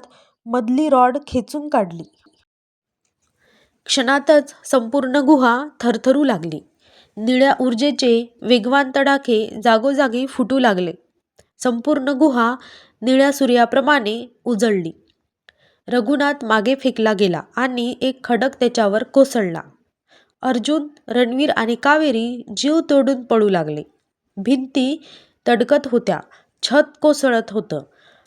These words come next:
धडधड, धडधड, धडाम. एक अरुंद मार्ग दिसताच ते त्यातून धावत बाहेर आले आणि एका उतारावरून खाली घसरत बाहेरच्या जंगलात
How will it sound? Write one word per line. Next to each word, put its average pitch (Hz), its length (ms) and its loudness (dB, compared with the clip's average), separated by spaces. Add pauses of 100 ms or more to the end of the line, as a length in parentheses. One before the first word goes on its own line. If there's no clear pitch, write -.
(100)
धडधड, 233 540 0
धडधड, 247 420 2 (220)
धडाम. 226 340 2 (2500)
एक 277 380 -4
अरुंद 254 380 -2
मार्ग 240 340 -2
दिसताच 220 600 -4
ते 247 500 -4 (200)
त्यातून 262 400 -4
धावत 214 360 -2
बाहेर 214 300 -4
आले 170 220 -6 (200)
आणि 247 500 -6
एका 254 380 -6
उतारावरून 226 800 -2
खाली 240 360 -4
घसरत 233 420 0 (200)
बाहेरच्या 220 520 -2
जंगलात 208 460 -2